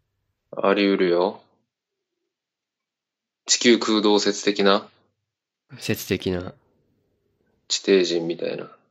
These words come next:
Speaker 1: 生活かもしれないし。いや、もう容姿とか見た目とかも全く想像つかんよね。なんかどうしてもさ、地球の当たり前、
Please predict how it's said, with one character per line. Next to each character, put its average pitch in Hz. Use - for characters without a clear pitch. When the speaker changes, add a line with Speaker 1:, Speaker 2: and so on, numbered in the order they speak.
Speaker 1:
生 -
活 -
か -
も -
し -
れ -
な -
い 104
し。 -
い 113
や、 107
も 110
う 101
容 139
姿 160
と 123
か 80
見 92
た 127
目 135
と 127
か 69
も 80
全 98
く -
想 101
像 98
つ -
か 104
ん 69
よ -
ね。 -
な 104
ん 101
か 98
ど 117
う 127
し 123
て 147
も 101
さ、 85
地 -
球 104
の 98
当 92
た 98
り 95
前、 92